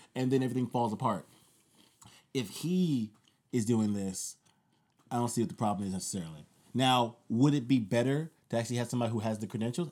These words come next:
Absolutely. But if, if he, if she's on the ballot, what would we do? Vote for Donald Trump again?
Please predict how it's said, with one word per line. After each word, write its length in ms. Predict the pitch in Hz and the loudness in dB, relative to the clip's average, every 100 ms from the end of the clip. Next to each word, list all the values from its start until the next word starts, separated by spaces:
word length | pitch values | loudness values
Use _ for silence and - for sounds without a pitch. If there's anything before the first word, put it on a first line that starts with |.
| - | -4
Absolutely. 760 | 147 131 - 107 160 104 90 - - | -4 -2 -2 0 -2 -4 -8 -10 -8
But 240 | - 139 113 | 4 4 4
if, 60 | 147 | 4
if 180 | 143 - | 2 2
he, 160 | - 165 - | -2 -2 -2
if 100 | 139 | 0
she's 240 | - 247 | 4 6
on 120 | 190 147 | 8 6
the 60 | |
ballot, 380 | 90 185 165 139 | 4 4 4 4
what 120 | 160 | 4
would 100 | 160 | 6
we 60 | 147 | 4
do? 140 | 104 - | 4 0
Vote 120 | 123 | 0
for 80 | 139 | 2
Donald 200 | 131 127 | 2 2
Trump 140 | 170 | 0
again? 260 | 202 247 | 0 -2